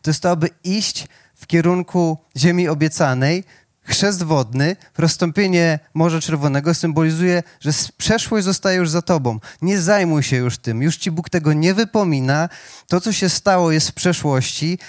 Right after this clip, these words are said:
Oto jesteś nowym stworzeniem i s-, jest przed tobą coś zupełnie nowego.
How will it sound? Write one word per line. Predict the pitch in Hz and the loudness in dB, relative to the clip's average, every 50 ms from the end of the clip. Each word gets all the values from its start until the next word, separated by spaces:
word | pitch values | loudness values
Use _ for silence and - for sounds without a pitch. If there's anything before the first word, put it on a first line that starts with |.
| - - | -16 -6
Oto | - - 151 - 185 | -2 -2 0 0 0
jesteś | 180 - - 175 - - | -2 0 0 -2 -2 0
nowym | 175 180 185 190 196 196 | 0 0 2 2 0 -2
stworzeniem | - - - - 160 156 160 180 180 180 180 170 | -2 -4 0 0 0 2 2 2 2 2 0 0
i | 127 175 185 175 | -2 -4 -6 -4
s-, | 175 151 - 160 - | -4 -4 -6 -6 -4
jest | - 180 156 | -2 -4 -2
przed | - - 185 - | -2 -4 -6 -2
tobą | - 190 170 170 | 0 0 0 0
coś | 160 - 185 165 | 0 0 0 0
zupełnie | 143 170 160 - - 180 185 190 190 190 185 180 | 0 0 0 2 2 2 2 2 0 0 0 2
nowego. | 180 170 160 143 147 117 107 98 95 - - | 2 2 2 2 2 0 0 -4 -10 -16 -16